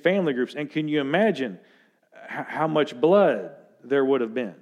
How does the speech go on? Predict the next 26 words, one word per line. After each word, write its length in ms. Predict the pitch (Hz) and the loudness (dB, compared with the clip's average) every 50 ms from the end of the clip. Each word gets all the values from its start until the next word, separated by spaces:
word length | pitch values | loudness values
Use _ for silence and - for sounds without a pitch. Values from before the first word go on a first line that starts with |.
| _ _ _ _ _ _ _ _ - | _ _ _ _ _ _ _ _ 0
Where 240 | 139 190 233 240 | 4 4 6 6
would 200 | 226 208 185 151 | 6 6 4 4
you 120 | 151 180 175 | 2 -2 2
do 220 | 151 185 254 285 | 2 4 4 4
it 80 | 277 226 | 4 2
all? 460 | 147 113 76 - - - - - _ _ - | 0 0 -2 -8 -16 -20 -20 -20 _ _ -4
Where 160 | 139 180 220 | 0 2 2
would, 160 | 220 214 185 | 4 4 2
where 160 | 131 175 214 240 | 4 4 2 4
would 180 | 240 226 170 | 2 0 0
you 120 | 180 185 175 | -2 -4 -4
put 260 | - - 220 269 277 | -2 0 0 2 2
all 200 | 254 208 160 131 | 2 2 0 -2
that? 360 | 117 - - - - _ _ _ _ _ _ _ _ _ _ _ _ _ _ _ _ _ _ _ _ _ _ _ _ _ - | -4 -8 -12 -18 -20 _ _ _ _ _ _ _ _ _ _ _ _ _ _ _ _ _ _ _ _ _ _ _ _ _ -12
I 80 | - 135 | -10 -8
mean, 220 | 139 135 127 135 | -6 -4 -2 0
it's 180 | 147 143 143 - | 0 -2 -2 -2
just, 320 | - 156 139 - - - | -4 -4 -4 -4 -4 -4
uh, 140 | 123 127 123 - | -4 -4 -2 -2
amazing 540 | 123 123 120 131 156 175 180 156 147 127 | -4 -2 0 0 2 2 0 0 -4 -6
to 60 | 110 110 | -6 -6
think 240 | - 135 123 107 | -6 -6 -6 -4
that, 160 | - 107 95 - | -6 -8 -6 -6
that, 120 | 110 107 | -6 -4
that 160 | 139 139 113 | -2 -2 -2
was, 280 | 117 117 104 - - | -2 -4 -4 -6 -10